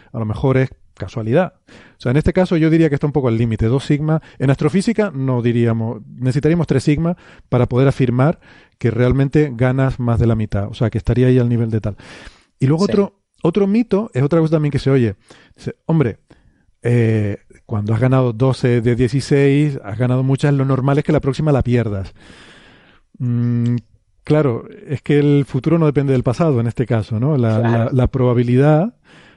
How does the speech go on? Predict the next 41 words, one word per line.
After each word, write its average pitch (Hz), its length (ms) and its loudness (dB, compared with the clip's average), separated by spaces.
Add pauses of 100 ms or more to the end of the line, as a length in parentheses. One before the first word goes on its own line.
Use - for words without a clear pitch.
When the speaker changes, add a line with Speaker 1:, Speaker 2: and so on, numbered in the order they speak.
(140)
Speaker 1:
no 127 240 2
depende. 127 580 2
Otra 139 200 0
cosa 139 140 2
se - 60 -6
suele 135 160 2
ver 131 120 4
mucho 131 220 -2
en 131 100 0
baloncesto 123 420 -2
también. 123 420 0 (540)
"Hombre, 190 200 0
este 196 140 -2
jugador, 196 540 0
eh, 175 120 2
tiene 180 520 0
un 175 280 -2
porcentaje 170 500 0
de 170 80 0
noventa 165 320 0
por 147 140 -4
ciento 170 220 -2
de 160 40 0
tiros 151 220 0
libres. 147 360 2
Falló 131 380 -2
el 147 80 -2
primero, 175 380 0
luego 120 160 -4
el 104 60 -10
segundo 131 280 -2
lo 156 80 4
va 143 60 2
a 127 40 0
meter, 127 300 0
no 135 80 -2
va 139 60 2
a - 40 -4
fallar 127 260 0
dos 117 120 -2
seguidos". 117 460 0